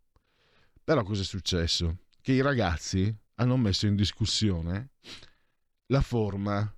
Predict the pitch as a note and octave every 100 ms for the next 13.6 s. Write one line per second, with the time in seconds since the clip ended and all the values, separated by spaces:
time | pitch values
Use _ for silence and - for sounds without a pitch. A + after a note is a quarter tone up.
0 | - _ G2 A2 A#2 - F#2+ F2 F2+ F2
1 | E2+ E2 E2 D#2+ - _ _ _ _ _
2 | _ _ _ _ _ _ - C3 D#3 D#3
3 | F3 C3 A#2+ G2+ E2+ E2+ F2+ - - -
4 | _ _ _ _ B2+ C#3 D3 D3 D#3 F3+
5 | F3+ B2 A#2 A2+ - G#2 F#2+ G#2 G2+ G#2+
6 | A2+ G#2+ - G2+ E2+ - G2+ F2 - F2
7 | D#2+ D2+ _ _ _ _ _ _ _ _
8 | _ _ _ - G2+ G2 G2 G#2 G#2 G#2+
9 | G#2 G2 F2+ G2+ F#2+ F2+ F#2 E2+ F2 E2+
10 | E2+ - E2+ D2 D2 - _ _ _ -
11 | D#3+ D#3+ E3 D#3 C#3 - C3+ B2 C3 D3
12 | C#3 A2 F#2+ F#2 F#2+ G#2 - _ _ _
13 | _ _ A#2 A2 C#3+ A#2